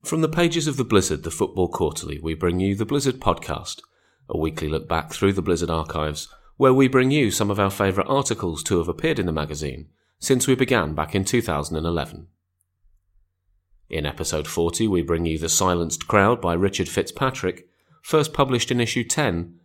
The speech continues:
in September two thousand and thirteen. There was no fooling the eighteen thousand spectators at Old Trafford.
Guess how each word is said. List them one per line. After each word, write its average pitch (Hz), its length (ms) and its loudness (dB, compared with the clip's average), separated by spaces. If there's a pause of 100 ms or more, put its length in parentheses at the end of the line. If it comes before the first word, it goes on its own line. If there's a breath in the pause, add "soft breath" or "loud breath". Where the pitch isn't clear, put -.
(120)
in 120 80 -2
September 107 640 0
two - 180 2
thousand 82 380 -2
and 80 100 -4
thirteen. 80 540 -8 (4000)
There 113 160 2
was 110 160 2
no 131 180 2
fooling 117 480 4
the 87 140 2
eighteen 95 400 2
thousand 98 420 -2
spectators 95 800 0
at 78 120 -4
Old 80 200 -2
Trafford. 87 500 -4